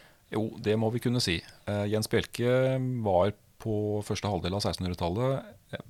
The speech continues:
kanskje den, den mektigste mann i Norge, i hvert fall en av de aller mektigste. Han var, eh, han hadde tittel av kansler,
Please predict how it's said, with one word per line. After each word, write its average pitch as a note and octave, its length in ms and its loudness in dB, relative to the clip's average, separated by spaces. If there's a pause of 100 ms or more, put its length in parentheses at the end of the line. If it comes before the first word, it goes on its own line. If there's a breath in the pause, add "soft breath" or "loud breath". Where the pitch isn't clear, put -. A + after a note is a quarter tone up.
(140)
kanskje - 360 -4
den, F2+ 360 0 (760 loud breath)
den G#2+ 180 0
mektigste - 640 -4 (580)
mann G2 580 -2
i G2+ 140 -4
Norge, G2+ 300 0
i C#3+ 80 2
hvert G2+ 120 0
fall G#2 280 -2
en F2+ 160 0
av F#2 100 0
de G#2+ 60 -2
aller F2 240 -2
mektigste. G2 440 -4
Han A2+ 180 -2
var, G2+ 260 -2
eh, G2 160 -2
han G#2 100 -4
hadde G2 220 -4
tittel G2+ 200 -2
av G2 120 -4
kansler, G#2 560 0